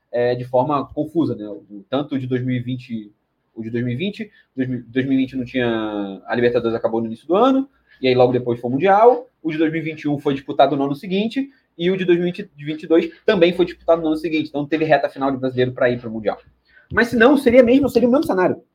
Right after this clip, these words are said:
eu não tenho dúvida, tá? Que se o Palmeiras tivesse que disputar o Mundial daqui a duas semanas, ia jogar com o time reserva no brasileiro, foda-se.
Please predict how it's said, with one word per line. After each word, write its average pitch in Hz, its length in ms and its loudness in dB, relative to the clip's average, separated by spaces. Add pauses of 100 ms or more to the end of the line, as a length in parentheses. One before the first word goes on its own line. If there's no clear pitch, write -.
(120)
eu - 80 -4
não 190 80 2
tenho 269 140 0
dúvida, 139 380 -4
tá? 170 220 -4 (400)
Que 135 200 -2
se 151 120 -6
o 180 40 -8
Palmeiras 175 300 4
tivesse 156 240 2
que 151 60 -14
disputar 147 300 -4
o 143 40 -2
Mundial 139 220 2
daqui 123 140 2
a 127 40 0
duas 127 160 -2
semanas, 190 260 -2
ia 262 80 4
jogar 240 160 0
com 240 60 -6
o - 20 -16
time 254 140 -4
reserva 202 220 0
no 226 60 -6
brasileiro, 196 360 -4
foda-se. - 400 -4